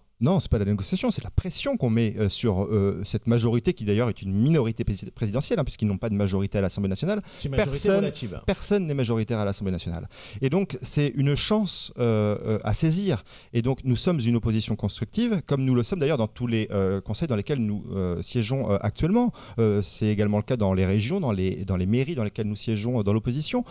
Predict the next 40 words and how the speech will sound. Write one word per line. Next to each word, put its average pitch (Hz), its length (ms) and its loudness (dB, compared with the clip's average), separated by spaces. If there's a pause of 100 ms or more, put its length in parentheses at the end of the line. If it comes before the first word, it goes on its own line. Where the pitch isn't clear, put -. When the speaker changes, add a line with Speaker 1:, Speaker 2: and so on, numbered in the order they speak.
(280)
Speaker 1:
Donc 123 280 0
il - 20 -6
n'y 123 80 2
a - 20 2
pas 131 80 2
de - 60 -4
surprise - 340 -2
à 175 60 2
ce - 80 -6
que - 100 -4
nous 120 60 2
soyons 110 260 -2
constructifs. 107 540 -2 (300)
Mais, 123 280 0
euh, 120 180 2
c'est 123 80 -2
vrai 170 200 0
que 139 340 0
nous 117 100 2
nous 120 100 2
démarquons 117 380 0
fortement 143 420 -2
de 120 80 2
la 107 120 2
gauche, 208 260 2
par 104 140 0
exemple, 107 340 -2
qui, 120 240 -2
elle, 196 300 2 (280)
est 120 240 -2
une, 127 180 2
euh, 107 540 2
euh, 98 180 2 (100)
opposition 156 800 2
qui, 151 500 -2
euh, 113 200 2
ne 120 80 2
fait 120 160 -2
que 254 200 -4
s'opposer, 131 680 0